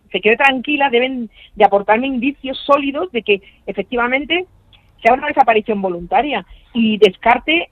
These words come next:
la forzosa o viceversa, o, y bien implicarse más en este caso y en todos los casos. O sea, yo, los familiares sufrimos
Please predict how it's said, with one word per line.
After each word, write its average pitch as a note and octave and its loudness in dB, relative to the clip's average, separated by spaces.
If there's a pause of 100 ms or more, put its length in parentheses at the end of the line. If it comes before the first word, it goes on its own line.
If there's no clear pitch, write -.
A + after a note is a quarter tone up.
la G3+ 2
forzosa A#3+ -4 (220)
o G#3+ 4
viceversa, A3 0
o, - -4
y A3+ -8
bien A#3 -2 (580)
implicarse A3 0
más C4 0
en D4 -4
este A#3+ -6
caso A#3 -4
y F#3+ -4
en F#3 -4
todos A3+ 0
los C#4+ -4
casos. G3 -4
O F#3 -18
sea, F#3 -2
yo, F#3 -4
los G3 -2
familiares F#3+ -4
sufrimos C#4 -6